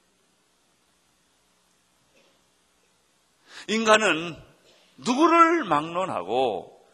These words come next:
원죄를 가진 죄인이라는 사실을 모르면 인간 문제는 풀리지 않습니다.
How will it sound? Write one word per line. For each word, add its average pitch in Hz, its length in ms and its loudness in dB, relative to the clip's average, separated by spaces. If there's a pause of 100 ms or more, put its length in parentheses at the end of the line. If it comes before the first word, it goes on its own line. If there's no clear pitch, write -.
(300)
원죄를 151 640 -4
가진 143 460 -12 (500)
죄인이라는 165 640 -2
사실을 139 840 -6
모르면 123 760 -6 (1300)
인간 208 840 -4
문제는 262 680 -8
풀리지 240 500 -10
않습니다. - 580 -16